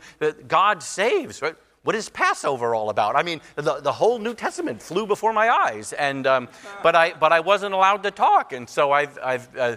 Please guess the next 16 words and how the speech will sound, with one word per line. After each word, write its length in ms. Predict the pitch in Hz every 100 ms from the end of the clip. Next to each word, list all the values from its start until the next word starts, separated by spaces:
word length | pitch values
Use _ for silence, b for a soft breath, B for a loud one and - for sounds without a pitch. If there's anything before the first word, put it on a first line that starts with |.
| B B B
uh, 120 | 127 139 113
once 240 | 143 151
again, 340 | 160 202 151
you 140 | 117 131
see, 180 | - 117
some 220 | - 160
of 40 |
you 60 | 151
saying, 360 | - 131 92 78
"Ruminating? 580 | 151 220 98 82 82 85
Are 80 | 107
you 140 | 127
kidding? 380 | 196 - 202 247
This 160 | 147 -
guy 220 | 185 208
needs, 340 | 170 123 -